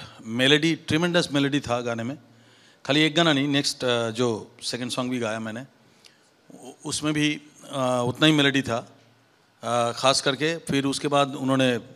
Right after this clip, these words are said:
मधुमिता जी का आवाज़ सुनाई। उन्होंने सुनाया तो फिर मैं, मुझे लगा कि, अ, क्यों ना ये साथ में हम गाएं। और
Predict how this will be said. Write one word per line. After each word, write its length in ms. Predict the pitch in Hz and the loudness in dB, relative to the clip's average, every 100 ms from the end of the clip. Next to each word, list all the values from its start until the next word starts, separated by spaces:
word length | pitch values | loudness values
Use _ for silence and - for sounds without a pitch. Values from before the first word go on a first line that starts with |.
| - | -8
मधुमिता 400 | 123 123 127 117 | -4 -2 0 0
जी 100 | 117 | -2
का 120 | 110 | -2
आवाज़ 200 | 104 104 | -4 -4
सुनाई। 340 | - 98 95 85 - _ _ _ _ _ _ - - | -8 -8 -14 -18 -20 _ _ _ _ _ _ -20 -16
उन्होंने 300 | 107 127 135 | -8 -4 -2
सुनाया 300 | 123 135 135 | -2 -2 -2
तो 120 | 147 147 | -2 -2
फिर 160 | 151 | -2
मैं, 200 | 147 139 | 0 -2
मुझे 280 | 127 123 135 | -2 -4 -4
लगा 340 | 123 120 143 | -2 2 2
कि, 360 | 113 - 123 117 | 2 -4 -6 -6
अ, 80 | - _ _ _ _ _ 117 113 117 113 | -8 _ _ _ _ _ -8 -6 -6 -8
क्यों 140 | - 131 | -8 -4
ना 320 | 135 123 - - _ _ _ _ _ - | -2 -4 -8 -20 _ _ _ _ _ -6
ये 280 | 123 113 101 - _ _ - _ _ _ | -4 -4 -6 -16 _ _ -20 _ _ _
साथ 260 | - 120 117 123 | -4 0 0 0
में 120 | 131 | -2
हम 220 | 120 120 | -2 -4
गाएं। 340 | 107 120 127 | -2 0 0
और 340 | 123 113 117 | -2 -4 -8